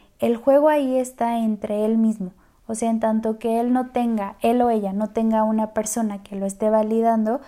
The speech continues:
pues evidentemente su estabilidad emocional, como ya te comentaba, va a estar en riesgo.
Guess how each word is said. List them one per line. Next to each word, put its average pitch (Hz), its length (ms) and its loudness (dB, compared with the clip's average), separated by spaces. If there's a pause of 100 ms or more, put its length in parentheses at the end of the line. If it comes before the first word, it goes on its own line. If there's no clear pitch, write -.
(280)
pues 220 180 -4
evidentemente 220 960 0
su 226 140 -8
estabilidad 214 760 -2
emocional, 247 600 -2
como 214 240 -8
ya 208 160 -4
te 220 160 -10
comentaba, 240 680 0
va 220 80 0
a 214 40 0
estar 208 280 -6
en 196 160 -2
riesgo. 185 480 -8